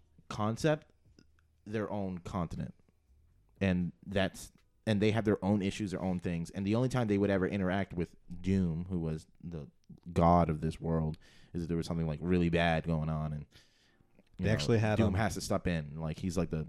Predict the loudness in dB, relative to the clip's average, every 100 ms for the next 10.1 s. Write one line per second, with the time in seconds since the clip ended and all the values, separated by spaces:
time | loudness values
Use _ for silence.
0 | -6 -2 0 0 4 4 4 -2 -4 -4
1 | -4 -10 -8 -8 -8 -8 -4 -4 -4 -4
2 | -6 -4 -4 -4 -6 -4 -4 -2 -4 -6
3 | -6 -6 -8 -8 -4 -4 -4 -6 -8 -10
4 | -8 -6 -6 -8 -8 -6 -4 -2 -4 -6
5 | -4 -4 -4 -6 -6 -6 -10 _ -20 -20
6 | -20 _ -10 -6 -4 -2 -2 -4 -4 0
7 | 0 -2 -4 -6 -2 -2 -2 -6 -10 -20
8 | _ -6 0 4 2 2 -2 -2 -2 -2
9 | 0 -2 -2 -6 -10 -6 0 0 0 0
10 | -4